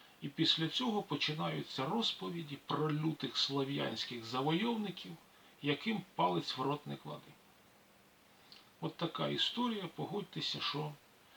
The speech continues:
досить сучасна. Українські історики дуже не люблять згадок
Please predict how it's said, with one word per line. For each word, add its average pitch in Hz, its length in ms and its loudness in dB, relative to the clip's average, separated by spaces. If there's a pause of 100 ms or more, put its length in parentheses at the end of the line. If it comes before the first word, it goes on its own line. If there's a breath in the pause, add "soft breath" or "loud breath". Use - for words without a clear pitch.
(520 loud breath)
досить 143 420 4
сучасна. - 560 -6 (2000 loud breath)
Українські 220 720 6
історики - 720 4 (1300)
дуже 190 380 8
не 175 200 6
люблять - 640 -4
згадок 127 800 0